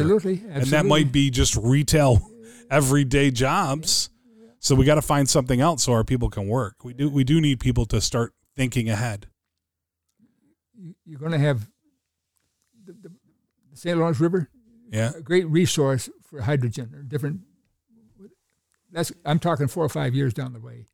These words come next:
Speaker 2: Okay.
Speaker 1: But it's coming.
Speaker 2: So the hydrogen thing, let's talk about that since you seem to know about this. Uh, the only, when I think hydrogen, I think hydrogen bombs.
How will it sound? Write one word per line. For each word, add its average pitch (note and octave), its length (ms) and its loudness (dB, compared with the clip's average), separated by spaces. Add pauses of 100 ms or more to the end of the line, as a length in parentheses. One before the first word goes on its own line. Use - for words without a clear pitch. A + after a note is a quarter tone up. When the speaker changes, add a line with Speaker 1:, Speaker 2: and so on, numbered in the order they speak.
Speaker 2:
Okay. A2+ 260 -4
Speaker 1:
But D3+ 120 -4
it's F3+ 140 2
coming. B2+ 360 0 (640)
Speaker 2:
So F#3 420 2
the E3+ 120 -2
hydrogen D3 580 -2
thing, F2 320 -16 (680)
let's D#3 200 -6
talk E3+ 220 2
about D#3 240 2
that C3 300 -6
since B2+ 240 -4
you B2 60 -4
seem A2 240 -2
to G#2 80 -8
know G#2 160 -6
about G2 300 -12
this. - 400 -20 (920)
Uh, G#2+ 380 -2
the B2 120 2
only, F3+ 200 2
when C#3+ 160 0
I D#3 80 0
think D#3 180 -2
hydrogen, D3 380 -2
I C3+ 80 0
think B2+ 200 -2
hydrogen B2+ 420 -2
bombs. C3 720 -2